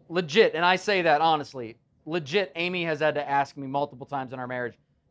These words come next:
"Do you feel anything?" I don't really, I'm not the touchy-feely type. I really don't, I'm not,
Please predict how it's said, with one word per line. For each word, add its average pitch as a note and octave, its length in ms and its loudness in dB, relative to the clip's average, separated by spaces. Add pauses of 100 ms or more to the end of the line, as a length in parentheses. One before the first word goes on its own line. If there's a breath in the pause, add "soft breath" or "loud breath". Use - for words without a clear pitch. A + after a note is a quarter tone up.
"Do E3 100 -6
you F#4+ 220 -4
feel G#3 420 -2
anything?" F3 640 -6 (260)
I B3+ 80 0
don't B3 120 2
really, F#3 180 2
I'm A3 100 2
not G#3 160 0
the E3+ 80 -8
touchy-feely C#3 680 -4
type. F2+ 280 -20
I C#3 140 -2
really D#3 360 -2
don't, C3+ 240 -6
I'm C#3 340 -8
not, C#3+ 240 -4